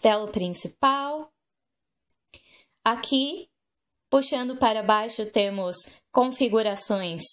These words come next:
mais comuns, mais diárias.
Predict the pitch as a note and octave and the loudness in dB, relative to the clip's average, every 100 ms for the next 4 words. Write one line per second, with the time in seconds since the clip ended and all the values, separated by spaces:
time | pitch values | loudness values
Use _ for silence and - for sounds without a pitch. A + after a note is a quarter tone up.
0 | - _ _ A#3 F4+ G#4 - G3 F3 F#3+ | -6 _ _ -4 -2 0 0 0 -2 -4
1 | A#3+ - - _ _ _ _ _ _ _ | -4 -4 -6 _ _ _ _ _ _ _
2 | G3+ G#3+ A3 F#3+ F3 - - _ _ E3+ | -2 0 0 -4 -6 -8 -10 _ _ -4
3 | G3 G3 E3+ F#3 D4+ | 0 0 0 -4 -4